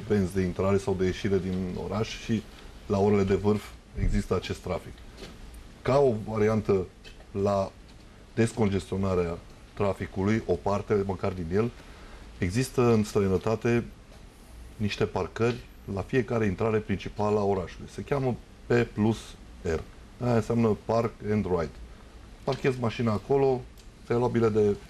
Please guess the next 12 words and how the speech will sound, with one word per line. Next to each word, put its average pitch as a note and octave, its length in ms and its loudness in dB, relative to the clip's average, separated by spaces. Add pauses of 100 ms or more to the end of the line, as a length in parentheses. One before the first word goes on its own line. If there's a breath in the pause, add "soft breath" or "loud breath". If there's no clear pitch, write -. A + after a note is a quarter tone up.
(200)
autobuz, G#2+ 440 2
te - 120 -2
aduce A2+ 260 0
în G2 60 2
centru, A#2+ 460 2 (480 loud breath)
bineînțeles, A#2 400 2
ai A2 80 4
un G#2 80 4
sistem A2 360 0
informatic G2+ 580 2 (840)
la G#2 120 0
locul F#2+ 440 0